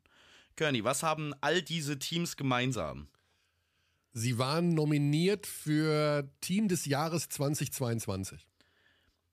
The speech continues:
Speaker 1: Und was fällt dir auf, was nicht in der Liste ist?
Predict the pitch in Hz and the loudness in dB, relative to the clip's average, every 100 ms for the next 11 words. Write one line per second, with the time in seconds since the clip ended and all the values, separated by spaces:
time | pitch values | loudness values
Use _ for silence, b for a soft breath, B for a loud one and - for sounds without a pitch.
0 | _ - _ 135 123 143 - 165 160 147 | _ -20 _ 0 2 0 2 0 0 -4
1 | - 135 190 - - 120 123 - 160 185 | 0 0 0 -6 -6 -6 -6 -4 -4 -2
2 | 175 160 165 - 180 190 - - | 0 0 -2 -2 -2 -2 -6 -12